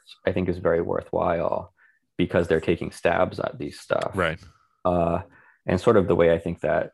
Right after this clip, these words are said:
Speaker 1: you know, just various kinds of pure math are, are interesting, uh, because they kind of give the fodder for whatever's the next round of thinking about this. Uh, I'm, you know, I'm broadly, like, very supportive of a bunch of A I,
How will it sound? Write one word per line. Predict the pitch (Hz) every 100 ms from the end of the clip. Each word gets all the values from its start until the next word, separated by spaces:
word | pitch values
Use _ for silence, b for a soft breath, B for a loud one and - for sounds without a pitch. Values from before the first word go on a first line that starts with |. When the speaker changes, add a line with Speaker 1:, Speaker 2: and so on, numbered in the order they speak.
| -
Speaker 1:
you | 87
know, | 76
just | - -
various | 87 85
kinds | - 80
of | -
pure | - 85
math | 82 101 107
are, | 76 -
are | 85 92
interesting, | 95 - - - - 92 - b b b _ -
uh, | 82 82
because | 87 85
they | 85
kind | 85 80
of |
give | 87 -
the | -
fodder | - 87 85 90 - 71
for | - - -
whatever's | - - - 95
the | -
next | 85 - -
round | 90 87 95 95
of | -
thinking | - 104 - -
about | - - -
this. | - 104 - b b b b _
Uh, | 90 82 80
I'm, | 90 87 85 -
you | 87
know, | 85
I'm | 82 82 90 -
broadly, | 78 82 -
like, | 50 50 -
very | -
supportive | - - 98 92 95
of | - - - - _ b _ _ -
a |
bunch | 90 82
of | 85
A | -
I, | 90